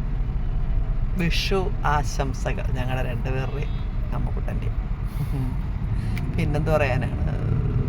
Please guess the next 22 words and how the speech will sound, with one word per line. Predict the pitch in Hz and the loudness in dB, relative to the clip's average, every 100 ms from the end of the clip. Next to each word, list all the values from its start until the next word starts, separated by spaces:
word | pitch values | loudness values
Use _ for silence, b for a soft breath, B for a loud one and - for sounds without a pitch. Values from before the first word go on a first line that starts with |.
| - - - - | 2 0 0 2
സദ്യ | - - 120 110 - - - 143 | 2 2 2 2 2 0 2 2
ഉണ്ടാക്കണം, | 160 151 151 143 | 6 6 6 4
അമ്മൂന് | 147 151 170 | 4 4 6
അവിയലൊക്കെ | 196 - - 175 - | 8 8 8 6 6
കൂട്ടി | - - | 6 6
സദ്യ | - 165 147 151 | 6 6 6 6
ഉണ്ടാക്കണമെന്നുണ്ടായിരുന്നു. | 160 151 143 135 - 151 - - - - - | 6 6 6 6 6 4 4 2 2 2 2
എനിക്ക് | - - - - | 2 2 2 2
ശരിക്കും | - 139 151 147 | 2 2 2 2
പറഞ്ഞ | 139 135 120 - - | 2 0 0 -2 0
കഴിയലായിരുന്നു. | 147 127 120 117 147 - - - - - - - B B B B B - - | 2 2 2 0 0 0 0 0 0 0 0 0 B B B B B -2 2
അതെ, | 147 185 | 4 6
എന്താണെന്നറിയോ, | 151 156 190 156 127 | 4 4 4 4 2
വെളുപ്പിനെ | 131 139 151 185 196 | 2 2 2 2 4
നമ്മൾ | 196 190 | 2 2
എഴുന്നേറ്റ്, | 180 165 156 156 196 202 - | 2 2 0 0 0 0 0
മൂന്ന് | - 202 175 | 0 0 0
വെളുപ്പിനെ | 175 165 - | 0 0 0
എഴുന്നേറ്റ് | 175 160 160 | 2 2 0
നമ്മൾ | 170 156 156 | 0 2 2
വിഷുക്കണിയൊക്കെ | 170 156 151 160 170 165 165 175 | 2 0 0 0 0 0 0 0
ഒരുക്കി, | 165 156 - | -2 -2 -2